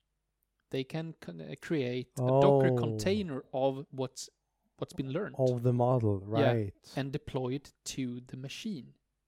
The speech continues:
Speaker 1: the edge device. So you bring your entire fully trained model to the machine.
Speaker 2: Wow.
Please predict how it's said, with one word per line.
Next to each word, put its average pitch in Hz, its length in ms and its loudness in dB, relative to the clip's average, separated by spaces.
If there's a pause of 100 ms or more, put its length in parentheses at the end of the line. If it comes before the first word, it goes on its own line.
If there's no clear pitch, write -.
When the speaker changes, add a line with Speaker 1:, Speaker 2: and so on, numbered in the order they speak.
Speaker 1:
the - 140 -10
edge 151 300 -6
device. - 520 -12 (480)
So - 140 -10
you 123 60 -8 (580)
bring 220 260 0
your 202 160 -4
entire 180 460 -4
fully 185 320 -4
trained 147 400 -6
model 135 400 -8 (680)
to 165 440 -8 (380)
the 131 60 -12
machine. 165 360 -14 (1900)
Speaker 2:
Wow. 98 380 -6